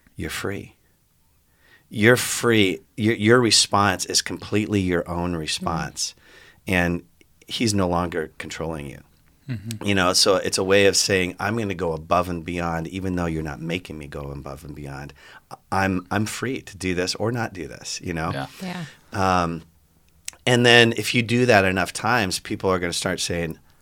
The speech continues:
Speaker 1: "Why are you going two miles?"
Speaker 3: Yeah.
Speaker 1: You know? Or,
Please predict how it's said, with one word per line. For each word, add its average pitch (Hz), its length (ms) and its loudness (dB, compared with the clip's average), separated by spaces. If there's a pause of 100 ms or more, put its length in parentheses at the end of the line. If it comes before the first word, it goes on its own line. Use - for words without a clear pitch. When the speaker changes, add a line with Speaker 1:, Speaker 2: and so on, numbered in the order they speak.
(320)
Speaker 1:
"Why 95 400 6
are 175 80 6
you 143 180 4
going 117 320 -2
two 117 200 -2
miles?" 120 540 -4
Speaker 3:
Yeah. 139 160 -4 (220)
Speaker 1:
You 113 140 6
know? 104 320 8 (540)
Or, 123 320 10